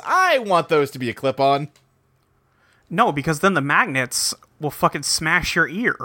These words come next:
Speaker 2: You
Speaker 1: As
Speaker 2: want those to
Speaker 1: opposed,
Speaker 2: be
Speaker 1: as opposed to, what if they're pierced through my ear? They're just gonna yank my earlobe off?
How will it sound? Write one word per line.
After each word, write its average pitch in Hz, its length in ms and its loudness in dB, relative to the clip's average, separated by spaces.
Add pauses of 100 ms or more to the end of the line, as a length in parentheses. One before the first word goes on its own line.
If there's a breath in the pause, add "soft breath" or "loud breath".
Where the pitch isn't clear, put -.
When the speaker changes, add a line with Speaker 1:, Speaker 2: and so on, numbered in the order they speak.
(600)
Speaker 2:
You 175 160 0
Speaker 1:
As - 40 8
Speaker 2:
want 415 100 6
those - 160 6
to 392 60 2
Speaker 1:
opposed, 415 100 4
Speaker 2:
be 190 240 2
Speaker 1:
as 359 100 2
opposed 440 220 2
to, 381 200 2
what 339 260 2
if - 40 -18
they're 294 160 0
pierced 311 460 0
through 285 220 -2
my 349 160 2
ear? 381 200 0
They're 302 140 -4
just 240 140 -10
gonna 262 120 0
yank 180 540 0
my 214 160 0
earlobe 247 440 0
off? 392 500 0